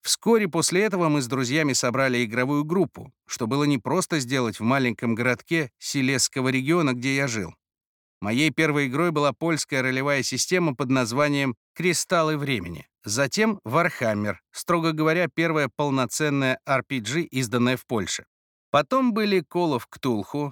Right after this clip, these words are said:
Vampire the Masquerade, Werewolf, Mage и вся экзотика от издательств White Wolf, Seventh Sea, Deadlands и несколько пиратских копий гурпс и Rifts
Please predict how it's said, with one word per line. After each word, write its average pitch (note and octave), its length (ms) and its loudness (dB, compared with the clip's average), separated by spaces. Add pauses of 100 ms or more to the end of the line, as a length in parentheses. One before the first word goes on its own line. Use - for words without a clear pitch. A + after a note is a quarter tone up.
(160)
Vampire A#2+ 720 0
the A2+ 100 -2
Masquerade, A2 720 -2 (380)
Werewolf, A2+ 760 0 (380)
Mage B2 500 0
и C3+ 100 -4
вся G#3 240 0
экзотика E3 520 0
от C#3 120 -2
издательств B2 680 -2 (140)
White A#2 320 0
Wolf, G#3+ 440 -4 (300)
Seventh B2 400 0
Sea, - 500 -2 (420)
Deadlands D#3 840 0
и E3+ 100 2
несколько G#3 440 0
пиратских D3 640 -2
копий E3+ 480 -2
гурпс F3+ 680 -2 (180)
и F#3 160 4
Rifts - 440 -2